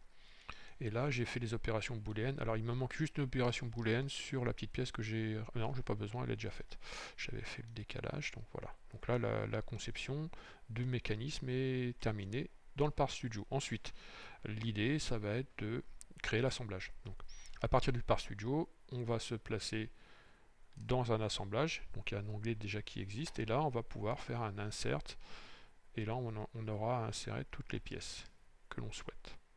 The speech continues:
Voilà. Comme elles ont toutes été créées dans le même Part Studio, on va pouvoir placer les différentes pièces. Hein. C'est pas parce que vous avez un Part Studio de fait que l'assemblage est réalisé. Hein, le, le Part Studio, c'est vraiment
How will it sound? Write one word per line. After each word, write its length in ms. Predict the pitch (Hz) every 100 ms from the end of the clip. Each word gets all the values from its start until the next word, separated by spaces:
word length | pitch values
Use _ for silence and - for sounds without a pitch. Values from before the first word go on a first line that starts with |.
| - - - -
Voilà. 180 | 117 - - - - - -
Comme 160 | 117
elles 120 | 110
ont 60 | 110
toutes 200 | - -
été 160 | 123 117
créées 160 | -
dans 100 | 113
le 60 | 104
même 140 | 110
Part 180 | - 107
Studio, 460 | - 98 101 131 165 - - -
on 40 | 110
va 60 |
pouvoir 220 | 98 104 -
placer 320 | 120 117 123
les 80 | 113
différentes 400 | 110 - 101 92
pièces. 440 | 117 117 - - - - -
Hein. 60 | 135 - - -
C'est 140 | -
pas 80 | 139
parce 120 | 131
que 80 | -
vous 160 | 139 127
avez 200 | 120 120
un 80 | 107
Part 160 | 113
Studio 360 | - - 113 117
de 80 | -
fait 240 | 127 143
que 160 | - 117
l'assemblage 420 | 107 107 127 117
est 60 |
réalisé. 440 | 113 107 104 95 - - - - - -
Hein, 100 | - 104
le, 100 | 101 110
le 80 |
Part 160 | 104 113
Studio, 360 | - 101 104 139
c'est 180 | -
vraiment 440 | 107 101 98 117